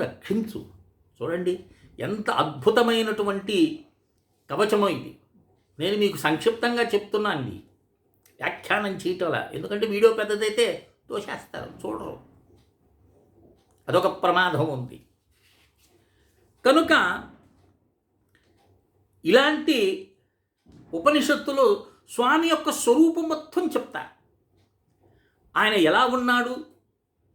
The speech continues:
అనేటటువంటి అంశాన్ని, ఆరాధించాల్సినటువంటి అంశాన్ని ఇక్కడ మనకు ప్రస్తావన చేస్తారు. ఇంకొకటి ఇక్కడ ఆరాధన రహస్యం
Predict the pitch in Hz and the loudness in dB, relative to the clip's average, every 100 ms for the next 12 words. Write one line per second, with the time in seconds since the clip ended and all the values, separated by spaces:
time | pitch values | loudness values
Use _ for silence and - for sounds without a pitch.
0 | _ _ _ _ - 180 262 269 262 262 | _ _ _ _ -2 2 2 0 -2 -4
1 | 254 247 240 233 247 247 247 254 - 180 | -2 0 0 0 -2 -2 -4 -8 0 2
2 | 247 254 220 226 240 233 233 233 233 226 | 2 0 -2 -4 -4 -2 -4 -2 -2 -2
3 | 220 220 - _ _ 208 233 254 247 247 | -4 -10 -12 _ _ -2 2 4 4 2
4 | 233 - 233 208 208 247 302 311 226 - | 0 0 -4 -2 -6 -4 -4 -4 -8 -8
5 | 247 247 220 208 196 - 165 117 - - | -8 -6 -4 -2 -4 -4 -4 -4 -8 -18
6 | _ _ _ _ _ _ _ _ _ _ | _ _ _ _ _ _ _ _ _ _
7 | _ _ _ _ _ _ _ - 208 247 | _ _ _ _ _ _ _ -6 -2 2
8 | 294 302 285 185 233 - - _ _ _ | 2 4 4 4 2 -6 -20 _ _ _
9 | _ _ _ _ _ - - 226 294 - | _ _ _ _ _ -20 -10 0 2 2
10 | - 233 285 277 262 262 262 247 175 143 | 4 4 4 0 0 0 0 -2 -6 -2
11 | 277 - - | -2 -2 -4